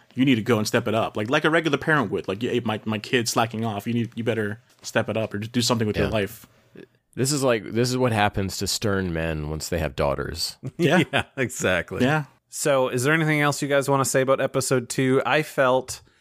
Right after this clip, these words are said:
Speaker 3: that Pan just kind of being like, "Nope, I'm going to space with you guys, and we're taking off now," <laughs> and just hits the button. I was like,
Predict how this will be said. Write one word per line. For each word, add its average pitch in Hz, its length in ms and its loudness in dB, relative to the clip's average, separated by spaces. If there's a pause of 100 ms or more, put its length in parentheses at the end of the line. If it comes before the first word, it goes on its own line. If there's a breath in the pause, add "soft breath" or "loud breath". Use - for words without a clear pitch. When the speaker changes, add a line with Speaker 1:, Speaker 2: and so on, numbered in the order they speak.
(320 soft breath)
Speaker 3:
that 104 560 0 (220)
Pan 131 680 2
just 120 200 -2
kind 123 180 2 (100)
of 101 100 -12 (120)
being 117 200 0
like, 101 240 0 (420 soft breath)
"Nope, 214 300 0 (140)
I'm 202 340 0
going 214 240 2
to 202 60 -2
space 220 280 2
with 233 100 2
you 196 100 2
guys, 180 160 4
and 165 80 2
we're 226 80 2
taking 247 240 2
off 247 100 4
now," 226 440 4
<laughs> - 120 -2
and - 80 -
just - 240 -2
hits - 200 0
the 147 100 0
button. 127 340 0
I 117 80 4
was 113 120 0
like, 117 120 4